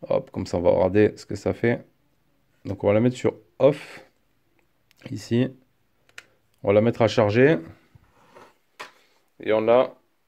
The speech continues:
vous le voyez ici, la petite led qui dit qu'elle charge. Donc, euh, logiquement, elle est rouge quand elle charge et elle sera bleue quand elle sera chargée. Donc, je vais la laisser, moi, en charge ici. Je vais fixer, euh, le socle sur, euh, sur un support.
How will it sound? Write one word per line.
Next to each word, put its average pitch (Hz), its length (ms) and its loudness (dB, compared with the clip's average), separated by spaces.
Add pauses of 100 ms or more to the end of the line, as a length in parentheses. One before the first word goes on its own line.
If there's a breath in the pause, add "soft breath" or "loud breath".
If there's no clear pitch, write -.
(1200)
vous 95 140 -12
le 98 60 -4
voyez 98 160 0
ici, 117 360 -4 (100)
la 104 160 2
petite - 280 -10
led 123 320 2 (560)
qui 113 140 -12
dit 110 100 -6
qu'elle 107 140 -2
charge. 131 380 2 (340 loud breath)
Donc, 127 200 2
euh, 139 40 8
logiquement, 151 380 4
elle 170 80 6
est 160 40 8
rouge 175 200 2
quand 160 180 0
elle 151 80 4
charge 175 260 2
et 151 40 6
elle 139 80 6
sera 139 200 2
bleue 160 200 4
quand 151 200 -2
elle 135 60 2
sera 147 160 2
chargée. 110 360 0 (540 loud breath)
Donc, 98 140 -4
je 104 80 -12
vais 131 120 4
la 143 120 8
laisser, 139 240 4
moi, 127 160 2
en 120 80 0
charge 117 240 2
ici. 147 400 0 (400 loud breath)
Je 120 160 4
vais 160 180 8
fixer, 160 560 2
euh, 113 480 8
le 127 160 6
socle 127 440 2
sur, 107 300 -2
euh, 95 500 0
sur 120 180 -2
un 113 60 0
support. 139 480 0